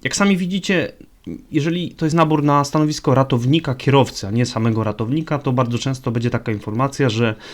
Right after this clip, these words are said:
mile widziane jest posiadanie prawa jazdy kategorii C, ponieważ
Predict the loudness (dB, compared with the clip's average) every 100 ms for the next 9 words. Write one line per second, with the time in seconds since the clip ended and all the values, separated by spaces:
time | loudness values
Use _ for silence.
0 | -20 -6 0 2 2 2 0 0 -2 -6
1 | -2 0 -2 -2 -2 -2 -2 -4 -6 -8
2 | -6 -6 -8 -8 0 2 2 -2 -16 _
3 | _ -20 -20 _ -6 0 2 2 2 0
4 | -4 -12